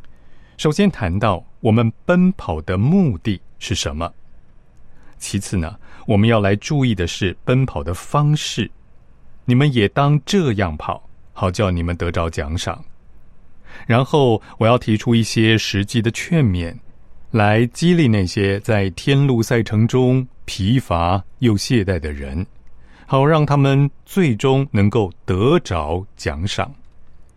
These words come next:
首先，第一点，我们应当寻求获得的是什么呢？有些人认为他们必须要敬虔才能够受人尊敬。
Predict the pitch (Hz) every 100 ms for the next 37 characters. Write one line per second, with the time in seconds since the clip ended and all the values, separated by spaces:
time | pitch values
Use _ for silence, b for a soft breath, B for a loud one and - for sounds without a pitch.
0 | - - - b b b b b b b
1 | 139 127 170 175 - - - - - -
2 | 113 117 104 80 - - - - - -
3 | - 127 143 165 151 151 143 151 - 107
4 | 127 - 95 107 - - 180 117 85 80
5 | 82 104 - - - 113 - 78 104 90
6 | - - - - - - - - - b
7 | b b b 139 139 202 160 147 160 110
8 | 101 - 135 127 135 123 - 127 120 -
9 | 165 104 - 90 78 95 - 90 85 92
10 | 110 95 85 - 104 82 73 78 117 117
11 | 123 120